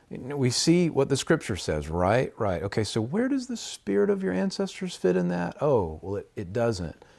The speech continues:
I can go directly to God. I don't have to go to my ancestors and then they go to God for me." You know, there must just be something inherent to the human fallen condition where we,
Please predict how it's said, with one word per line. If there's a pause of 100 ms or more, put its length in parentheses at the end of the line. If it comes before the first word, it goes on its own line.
(160)
I
can
go (280)
directly
to
God.
I
don't
have
to
go
to
my
ancestors
and
then
they
go
to
God
for
me." (580)
You
know,
there
must
just
be
something
inherent (100)
to
the
human
fallen
condition (380)
where
we,